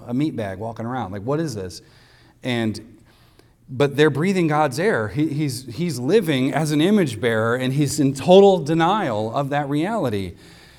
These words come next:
So we, they don't live on their own volition or on the volition of some pond scum that just happened to walk up and grow legs. That is not, that's not their doing. But they're living by the same power that brought everything into existence.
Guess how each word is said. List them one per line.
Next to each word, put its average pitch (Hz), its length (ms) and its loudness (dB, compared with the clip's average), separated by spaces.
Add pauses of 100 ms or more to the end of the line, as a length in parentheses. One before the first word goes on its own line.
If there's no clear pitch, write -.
(260)
So - 140 2
we, 175 180 4
they 160 200 4
don't 233 220 4
live 185 360 4
on 139 120 4
their 139 160 4
own 143 120 4
volition 135 840 -2
or 151 140 4
on 170 100 4
the 160 80 2
volition 175 480 0
of 123 180 -2
some 175 380 -2
pond 190 320 0
scum 123 320 -2
that 127 120 -4
just 131 180 -6
happened 139 300 -2
to 117 40 -2
walk 135 320 -2
up 127 140 -6
and 120 120 -6
grow 127 160 0
legs. 123 500 -2 (520)
That 185 180 2
is 139 140 -4
not, 156 480 0 (840)
that's 180 260 0
not 202 240 2
their 160 140 4
doing. 123 580 -2 (1900)
But 147 100 4
they're 208 160 10
living 143 500 4
by 165 120 10
the 143 100 2
same 175 300 0
power 156 320 6
that 139 180 2
brought 160 240 8
everything 151 380 2
into 123 260 0
existence. 113 800 -2